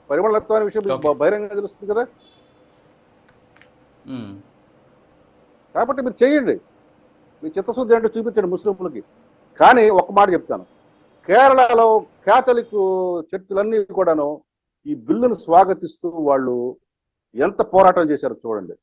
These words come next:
Speaker 1: బిల్లు పాస్ అయిందని తెలియని వాళ్ళు అక్కడ సంబరాలు చేసుకున్నారు. మరి నువ్వు క్రిస్టియన్వేగా, మరి నీ క్రిస్టియన్ సోదరులు అక్కడ చేసుకుంటున్న సంబరాలకి నువ్వు గళం కలపవా? అంటే ఇక్కడ నీకు రాజకీయ ఓట్లు కావాలా? ఇక్కడ రాజకీయంగా నీకు ఓట్లు కావాలా?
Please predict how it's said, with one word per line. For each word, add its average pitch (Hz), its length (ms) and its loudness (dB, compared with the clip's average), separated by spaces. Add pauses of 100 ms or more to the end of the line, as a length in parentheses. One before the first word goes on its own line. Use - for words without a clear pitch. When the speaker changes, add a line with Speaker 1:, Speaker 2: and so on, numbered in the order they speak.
(320)
Speaker 1:
బిల్లు 226 320 4
పాస్ 226 380 6
అయిందని 220 200 4
తెలియని 202 240 2
వాళ్ళు 170 100 4
అక్కడ 151 200 -6
సంబరాలు 214 460 2
చేసుకున్నారు. 117 420 -8 (500)
మరి 123 160 -6
నువ్వు 117 260 -6
క్రిస్టియన్వేగా, 185 880 2 (320)
మరి 143 100 4
నీ 143 120 6
క్రిస్టియన్ 220 460 0
సోదరులు 208 400 4
అక్కడ 180 200 0 (140)
చేసుకుంటున్న 185 380 -2
సంబరాలకి 165 500 0 (340)
నువ్వు 104 380 -14
గళం 151 240 0
కలపవా? 120 380 -2 (1000)
అంటే 175 100 -8
ఇక్కడ 175 140 -4
నీకు 156 180 0
రాజకీయ 196 440 2
ఓట్లు 190 280 0
కావాలా? 139 500 2 (1400)
ఇక్కడ 185 240 -2
రాజకీయంగా 226 540 2
నీకు 196 260 -2
ఓట్లు 214 180 -2
కావాలా? 160 520 0